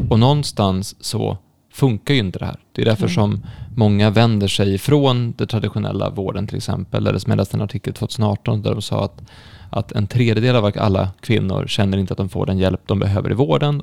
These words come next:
Speaker 1: och en femtedel bara går någon annanstans. Och då, ehm, då har man alltså den här specifika, som jag pratat om hela tiden, specialiserade sättet att titta på saker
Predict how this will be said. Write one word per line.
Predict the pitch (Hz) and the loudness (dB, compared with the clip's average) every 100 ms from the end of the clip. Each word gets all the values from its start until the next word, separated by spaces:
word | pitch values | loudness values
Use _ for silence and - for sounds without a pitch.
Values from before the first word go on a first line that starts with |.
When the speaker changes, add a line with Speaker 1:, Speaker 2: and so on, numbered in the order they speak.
| - | 0
Speaker 1:
och | 117 | 0
en | 110 | 2
femtedel | 123 98 92 127 147 | 0 -2 -2 0 0
bara | 95 95 95 - _ | 2 2 2 -2 _
går | - | 0
någon | 98 | 2
annanstans. | 101 104 120 - - - - - - - - - - - - | 2 0 0 0 -2 -8 -12 -18 -20 -20 -20 -20 -20 -18 -18
Och | - 113 | -6 2
då, | 123 151 160 - - - - - _ _ - _ - | 4 4 2 -6 -14 -14 -20 -20 _ _ -20 _ -4
ehm, | 127 107 104 98 147 - | 0 2 2 0 -4 -12
då | 156 | 0
har | 113 147 156 | 2 4 4
man | 156 | 4
alltså | 120 - | 2 0
den | 104 101 | 0 0
här | 95 98 98 | 2 2 0
specifika, | - 117 - 117 156 156 135 - 127 123 | -2 -2 -2 -2 0 -2 -4 0 2 2
som | - | 0
jag | 101 | -2
pratat | 104 101 - | 2 0 0
om | 104 | 0
hela | 101 | 0
tiden, | - 113 104 | 0 0 0
specialiserade | - 107 - 110 104 - 139 139 123 120 | 0 -2 0 -2 0 -2 0 -2 -2 -6
sättet | - 107 - - | -4 -4 -4 -10
att | |
titta | - 107 - | -8 -6 -4
på | 107 | -4
saker | - 107 - 110 | 0 -2 0 -2